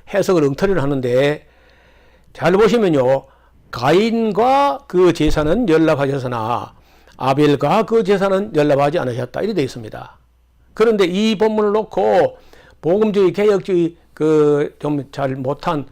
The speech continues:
제대로 신앙을 안 한 분들은요, 아벨은 피가 있는 걸 드렸기 때문에 하나님께서 받으셨고, 가인은 피가 없는 제사 드려가지고 안 받으셨다. 그러니까 제-, 그런 걸 잘 몰라서 하는 소리야.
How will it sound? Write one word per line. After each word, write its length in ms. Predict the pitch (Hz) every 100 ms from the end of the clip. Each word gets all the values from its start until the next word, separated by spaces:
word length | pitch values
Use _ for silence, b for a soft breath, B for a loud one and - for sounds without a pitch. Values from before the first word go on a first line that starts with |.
| b
제대로 400 | - 139 170 156 -
신앙을 380 | - 165 139
안 140 | 139 131
한 120 | 143
분들은요, 680 | 170 190 156 127 123 73 78 B B B B
아벨은 800 | - 127 151 175 208 240 202 147 -
피가 400 | - - - 226
있는 340 | 175 170 202
걸 180 | 220 208
드렸기 380 | 202 208 202 -
때문에 600 | 226 208 233 220 165 131 B B
하나님께서 460 | - 190 180 165 151
받으셨고, 880 | 143 143 147 170 - 139 151 131 - b b -
가인은 480 | 113 151 220 170 -
피가 360 | - 277 262 214
없는 240 | 202 180
제사 240 | 170 147
드려가지고 380 | 139 139 135 214
안 120 | 240 165
받으셨다. 540 | 156 139 - 113 - _ _ _ _ _ _ _ _ _ _
그러니까 240 | - - 180
제-, 280 | - 185 - _
그런 220 | - 185
걸 100 | 143
잘 200 | - 117
몰라서 500 | 107 120 170 175 -
하는 120 | 101 -
소리야. 300 | - -